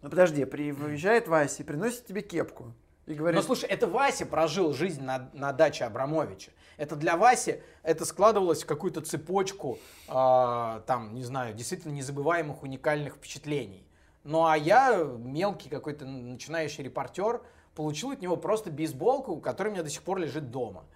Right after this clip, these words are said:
Speaker 2: и которую я при случае могу надеть. Но я не придавал этому какой-то сакральный смысл, что вот Вася привёз мне вещь с яхты Абрамовича. Ты щас немножечко накручиваешь.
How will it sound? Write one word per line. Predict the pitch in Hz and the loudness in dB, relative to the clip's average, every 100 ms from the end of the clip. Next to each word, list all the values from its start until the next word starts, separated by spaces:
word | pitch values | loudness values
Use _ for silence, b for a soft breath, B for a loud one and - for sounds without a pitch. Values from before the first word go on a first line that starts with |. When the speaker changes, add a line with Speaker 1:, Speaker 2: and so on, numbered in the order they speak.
| b b - | b b -20
Speaker 2:
и | |
которую | - 131 190 170 | -10 -6 -2 -2
я | |
при | 156 | -4
случае | - 208 - 139 | -10 -10 -10 -8
могу | 131 147 | -8 -4
надеть. | 156 143 95 80 - | -4 -4 -10 -16 -18
Но | 135 147 151 147 B B _ | -4 2 2 0 B B _
я | 135 170 | -4 -2
не | 196 190 185 185 180 | -2 -4 -2 -2 -2
придавал | 151 170 170 196 170 | -2 -2 4 4 4
этому | - 123 | 2 -6
какой-то | - - | -10 -4
сакральный | 135 156 139 113 | -2 0 0 -2
смысл, | 110 120 143 - 90 98 95 | -8 -12 -14 -12 -12 -14 -16
что | - 110 | -16 -16
вот | 101 - | -16 -4
Вася | 135 151 147 101 b b b | 0 0 -2 -10 b b b
привёз | - 127 131 - | -10 -6 -6 -8
мне | 117 | -12
вещь | 107 135 131 | -8 -8 -8
с | - | -8
яхты | 127 - | -8 -8
Абрамовича. | 113 113 120 135 127 - - | -10 -8 -10 -10 -16 -18 -14
Ты | 147 | -10
щас | 160 156 | -8 -6
немножечко | 175 208 214 - 202 | 0 2 2 2 2
накручиваешь. | 202 196 214 165 143 | 2 2 -4 -4 0